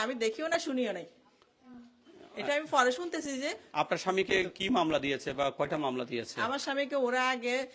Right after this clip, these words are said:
Speaker 1: এই সতেরো সাল থেকে, আঠারো সাল থেকে মামলা দিতেছে। ওকে আঠারো সালে ঈদের দিন ঘর থেকে থানা-, এ, থানায় নিয়ে গেছে, ওখানে তিনটা অস্ত্র দিয়ে মামলা চালান করে দিয়েছে।
Speaker 2: কিসের
Speaker 1: তার
Speaker 2: জন্য? কিসের মামলা
Speaker 1: এ-,
Speaker 2: ছিল?
Speaker 1: এগুলা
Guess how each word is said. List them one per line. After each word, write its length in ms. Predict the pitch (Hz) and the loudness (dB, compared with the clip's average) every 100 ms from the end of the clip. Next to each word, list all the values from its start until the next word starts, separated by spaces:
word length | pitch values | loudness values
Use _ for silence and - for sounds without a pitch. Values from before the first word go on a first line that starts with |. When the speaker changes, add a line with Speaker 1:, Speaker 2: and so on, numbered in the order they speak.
| - | -16
Speaker 1:
এই 420 | - 208 208 208 208 | -10 -8 -6 -6 -8
সতেরো 420 | - 277 254 262 | -6 -6 -4 -4
সাল 240 | 254 240 | -2 -2
থেকে, 160 | 240 233 | -2 -2
আঠারো 220 | 208 254 | -2 -2
সাল 240 | 254 262 | -2 -2
থেকে 200 | 254 254 | -2 -4
মামলা 300 | 262 262 233 | -2 0 0
দিতেছে। 340 | 208 208 247 247 | -2 -4 -2 0
ওকে 340 | 226 214 240 | -2 -2 -2
আঠারো 300 | 226 226 240 | 0 0 -2
সালে 340 | 247 247 247 254 - - | -2 0 0 -4 -10 -8
ঈদের 220 | 214 220 | -8 -4
দিন 160 | 254 | -2
ঘর 120 | 247 240 247 | 0 -2 -2
থেকে 260 | 233 254 254 - | -2 0 -2 -4
থানা-, 220 | 226 196 | -4 -2
এ, 240 | 214 208 202 | -6 -6 -6
থানায় 240 | 233 240 | -2 0
নিয়ে 180 | 269 262 | 0 0
গেছে, 220 | 262 269 285 | -2 0 0
ওখানে 200 | 220 240 240 | 2 -2 -2
তিনটা 240 | 226 220 240 | -4 0 -2
অস্ত্র 200 | 240 233 | -2 -4
দিয়ে 140 | 240 | -2
মামলা 300 | 233 220 190 - - | -2 0 -2 -4 -8
চালান 240 | 220 196 | -4 -4
করে 160 | 185 180 | -4 -6
দিয়েছে। 340 | 185 175 - 170 - - | -6 -8 -10 -12 -18 -10
Speaker 2:
কিসের 180 | - 220 | 0 4
Speaker 1:
তার 100 | 214 | 4
Speaker 2:
জন্য? 260 | 165 143 131 | 4 0 -2
কিসের 380 | - 170 147 165 | 0 -2 0 -2
মামলা 240 | 135 120 | 0 0
Speaker 1:
এ-, 40 | |
Speaker 2:
ছিল? 340 | 240 254 220 247 | 2 0 4 4
Speaker 1:
এগুলা 640 | 254 262 269 277 294 311 | 4 2 2 4 2 2